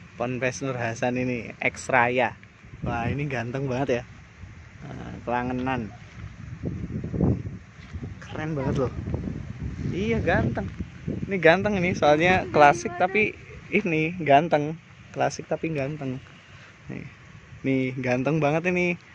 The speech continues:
Wah. Nih, tapi ini ya, apa namanya? Sudah lama tidak jalan efek corona ini.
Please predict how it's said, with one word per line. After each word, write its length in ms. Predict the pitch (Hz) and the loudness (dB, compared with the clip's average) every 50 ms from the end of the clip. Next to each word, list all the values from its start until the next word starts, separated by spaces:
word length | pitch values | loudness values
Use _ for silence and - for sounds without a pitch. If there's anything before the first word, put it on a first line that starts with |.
| - - - - - - - | -20 -20 -20 -20 -16 -8 -6
Wah. 320 | 131 127 127 127 127 120 120 - - - - - - - - - - - - - - - - - - - - - - - - - - - - - - - - - - - - - - - - - - - - | -4 -4 -4 -4 -6 -8 -10 -12 -16 -18 -20 -18 -18 -18 -18 -16 -18 -16 -16 -14 -16 -16 -18 -18 -20 -20 -20 -20 -20 -20 -20 -20 -20 -20 -20 -20 -20 -20 -20 -20 -20 -20 -20 -18 -16 -12 -10 -10 -10 -10 -12
Nih, 560 | 135 131 131 127 127 120 123 120 - - - - - - - - - - - - - - - - - - | -10 -8 -8 -6 -6 -6 -6 -8 -8 -10 -12 -14 -16 -20 -20 -20 -20 -20 -20 -20 -20 -14 -14 -14 -8 -6
tapi 400 | 143 139 147 151 156 151 139 - - - - - - - - - - - - - - - - - - - 143 | -6 -2 0 2 4 2 2 0 -8 -16 -18 -18 -18 -18 -20 -20 -20 -20 -18 -18 -18 -18 -18 -14 -4 -2 -2
ini 240 | 143 147 143 120 104 | 0 0 0 0 -2
ya, 160 | 110 - - - | -4 -8 -8 -8
apa 160 | 117 - 156 165 | -4 -2 -2 0
namanya? 320 | 156 147 151 160 160 170 - - - - - - - - - - - - - - - - - - - - - - - - - - | 0 -2 -2 -2 -4 -6 -8 -12 -18 -16 -14 -12 -12 -12 -14 -16 -20 -18 -14 -14 -14 -14 -14 -18 -20 -20 -20 -20 -20 -20 -18 -16
Sudah 240 | - - - 117 | -10 -4 -4 -2
lama 320 | 113 113 127 131 139 143 131 | 0 0 0 0 0 0 -2
tidak 240 | 143 139 127 117 - | -2 -2 -2 -4 -2
jalan 320 | - 123 120 135 139 139 | -2 0 0 2 2 2
efek 240 | 135 135 - - - | 0 0 -2 -4 -4
corona 560 | - - 135 131 131 131 131 135 131 131 131 | 0 0 2 2 2 2 0 0 -2 0 0
ini. 480 | 131 131 127 123 117 120 131 - - | -2 -2 -4 -6 -8 -10 -12 -14 -18